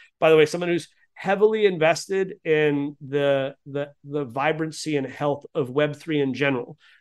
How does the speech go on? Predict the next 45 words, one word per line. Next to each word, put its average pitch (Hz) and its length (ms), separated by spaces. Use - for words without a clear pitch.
We 190 140
at 220 100
Block 185 220
Native 175 280
support 151 520
multiple 170 360
chains, 139 360
not 147 180
just 147 160
Ethereum 131 380
alone. 139 300
Um, 156 520
we're 170 540
pretty 165 260
confident 151 580
that 135 140
it's 131 200
going 139 180
to 131 140
happen 127 340
in 123 80
an 120 100
orderly 113 320
fashion. - 520
If 143 120
things 160 260
go 170 100
seriously 165 400
sideways, 156 460
it'll 139 120
stop 127 280
producing 135 420
blocks, 185 460
uh, 151 260
and 156 120
then 156 100
there'll 160 80
be 156 120
a 151 60
recovery 151 360
process 139 460
to 127 100
start 135 260
insuring 135 480
blocks. - 260